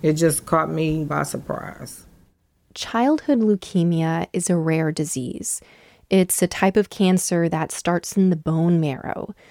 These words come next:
Speaker 2: where new blood cells are made. LaTanya rushed Mister to the hospital, where a cancer specialist saw him right away.
Speaker 1: So he did a thorough exam of him. It wasn't until a little later when I asked him about,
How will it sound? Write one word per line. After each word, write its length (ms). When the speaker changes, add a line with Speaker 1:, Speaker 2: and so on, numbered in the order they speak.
Speaker 2:
where 160
new 180
blood 300
cells 300
are 100
made. 400
LaTanya 640
rushed 360
Mister 340
to 140
the 80
hospital, 680
where 200
a 80
cancer 460
specialist 640
saw 200
him 400
right 280
away. 420
Speaker 1:
So 220
he 140
did 200
a 60
thorough 340
exam 540
of 120
him. 360
It 140
wasn't 380
until 400
a 40
little 400
later 720
when 220
I 120
asked 380
him 240
about, 800